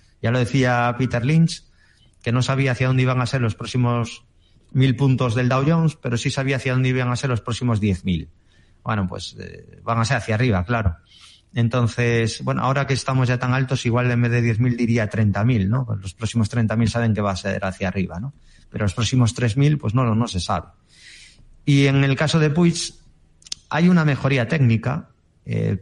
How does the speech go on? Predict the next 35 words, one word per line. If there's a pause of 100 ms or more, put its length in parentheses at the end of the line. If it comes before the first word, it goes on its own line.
pero
todavía
no
ha
roto
ningún
nivel
clave
y
no
se
puede
hablar (120)
o
confirmar
un
cambio
de
tendencia. (880)
Es
un
título,
es
verdad
que,
por
ejemplo,
el
sector
sí
que, (260)
porque,
David, (380)
a
veces,